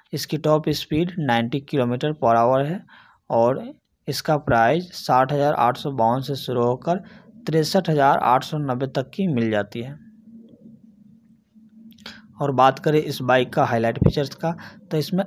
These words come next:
आई थ्री एस टेक्नोलॉजी लगाया गया है। नंबर चार, एचएफ़ डीलक्स। इसमें नाइंटी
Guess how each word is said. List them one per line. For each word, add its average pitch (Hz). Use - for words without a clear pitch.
आई 151
थ्री 156
एस 165
टेक्नोलॉजी 131
लगाया 107
गया 104
है। -
नंबर 165
चार, 160
एचएफ़ 165
डीलक्स। 113
इसमें 185
नाइंटी 175